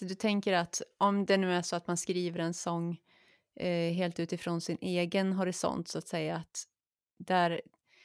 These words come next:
fin-, finns det gränser där också, liksom? Vad, hur stor frihet har man, ehm, i den, eh, man kan inte säga genre, men det, i den, i den typen av sånger,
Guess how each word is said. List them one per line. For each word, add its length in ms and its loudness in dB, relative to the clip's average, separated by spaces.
fin-, 300 4
finns 180 6
det 80 4
gränser 420 6
där 260 10
också, 400 0
liksom? 320 -2
Vad, 240 6
hur 300 4
stor 240 0
frihet 500 2
har 240 4
man, 300 2
ehm, 580 -2
i 100 -2
den, 420 4
eh, 180 -4
man 80 -14
kan 100 -4
inte 60 -6
säga 100 0
genre, 440 2
men 140 4
det, 180 4
i 60 4
den, 220 4
i 40 -2
den 220 6
typen 300 4
av 60 4
sånger, 680 6